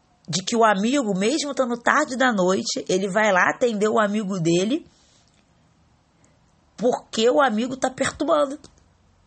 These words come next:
E isso me remete ao quê? A insistência, a persistência. Então, amadas, a palavra que eu quero deixar com vocês hoje é não desista.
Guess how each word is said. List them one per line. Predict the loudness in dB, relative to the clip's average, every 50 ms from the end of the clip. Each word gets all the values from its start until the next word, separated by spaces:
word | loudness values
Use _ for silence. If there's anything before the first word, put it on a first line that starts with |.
| _ _ _ _ _ _ _ _ _ -20 -20 _ -10
E | -6 -6 -4
isso | -4 -6 -6 -2
me | 0 2
remete | 2 2 2 2 2 0 0 0 -2 -2
ao | -2
quê? | -2 0 0
A | 0
insistência, | 0 -2 -4 -6 -6 -6 -6 -4 -4 -4 -4 -2 0 0 0 0 -2 -4 -2 -2 -4
a |
persistência. | -4 -4 -6 -6 -4 -4 -8 -8 -6 -6 -6 -2 0 0 0 0 -2 -6 -8 -4
Então, | 0 0
amadas, | 2 2 2 2 2 2 0 -2 -4 -8 -18 -20 -20 -20 -20 -12 -4 -4
a | -4 0
palavra | 2 2 2 4 2 0
que | -2
eu | 0
quero | 2 2 0 0
deixar | 0 -2 -2 -2
com | -2 -4
vocês | -4 -4 -4 -2 -4 -4 -2 -2
hoje | -4 -2 0 0
é | 0
não | 0 0 -4 -4 -4
desista. | -6 -6 -4 -4 -4 -4 -4 -6 -6 -6 -8 -8 -10